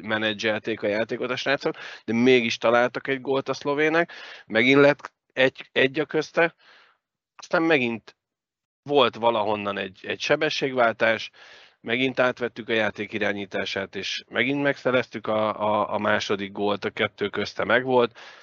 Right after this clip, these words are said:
aztán megint jött egy, egy szépítés a szlovénektől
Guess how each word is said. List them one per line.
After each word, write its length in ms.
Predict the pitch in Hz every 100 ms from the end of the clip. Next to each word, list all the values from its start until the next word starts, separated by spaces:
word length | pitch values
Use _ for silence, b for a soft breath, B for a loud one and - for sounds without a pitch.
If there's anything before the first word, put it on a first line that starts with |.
| B
aztán 220 | - - 90
megint 440 | - 120 131 127
jött 260 | 127 120 123
egy, 460 | 117 - - -
egy 200 | 107 110 -
szépítés 920 | - - 117 110 117 104 107 107 -
a 80 | 104
szlovénektől 880 | - 101 104 104 107 - 110 107